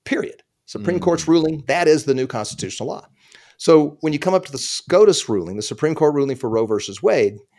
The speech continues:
Speaker 1: it's the only thing that the liberals care about to the,
Speaker 2: Yeah.
Speaker 1: some extent because it builds on so many other of their building blocks. It helps
Speaker 2: Yeah.
Speaker 1: defeat the nuclear family and all kinds of other things
Speaker 2: Mm-hmm.
Speaker 1: they care about.
Speaker 2: Yeah.
Speaker 1: Um, and it, and it opposes all kinds of things I care <laughs> about.
Speaker 2: Yeah.
Speaker 1: But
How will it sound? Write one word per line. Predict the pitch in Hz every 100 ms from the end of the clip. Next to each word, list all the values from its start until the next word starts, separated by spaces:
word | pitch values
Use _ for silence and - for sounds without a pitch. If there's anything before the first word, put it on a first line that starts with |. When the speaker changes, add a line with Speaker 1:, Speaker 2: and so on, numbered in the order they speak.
| _
Speaker 1:
it's | - -
the | 175
only | 185 226
thing | 185 156 139
that | 123
the | 117
liberals | 113 104 90 -
care | 220 214
about | 104 87 87 - -
to | -
the, | 98
Speaker 2:
Yeah. | 80
Speaker 1:
some | - 123 107
extent | - - 110
because | 98 104 90
it | - _
builds | - 120 104
on | 95
so | 92 123
many | 110 101
other | 98 85 -
of | 120 98
their | 98
building | 85 110 110 87
blocks. | 82 80 80 - 101
It | 90
helps | 98 92
Speaker 2:
Yeah. | -
Speaker 1:
defeat | - - 98 -
the | 101
nuclear | 90 85 82 85
family | 165 160 151 139
and | 120
all | 110
kinds | 117 95
of | 95
other | 95
things | 90 87
Speaker 2:
Mm-hmm. | 80
Speaker 1:
they |
care | - 160
about. | 87 80 82 _ - 101
Speaker 2:
Yeah. | 85 -
Speaker 1:
Um, | - 87 85 85 - -
and | 92 90 _
it, | - 113
and | 110
it | 92
opposes | - 123 104 95
all | 101
kinds | 104 95
of |
things | 92 95
I | 113
care | 170 131
<laughs> | -
about. | - - - - - 104
Speaker 2:
Yeah. | 120 117
Speaker 1:
But | 170 120 -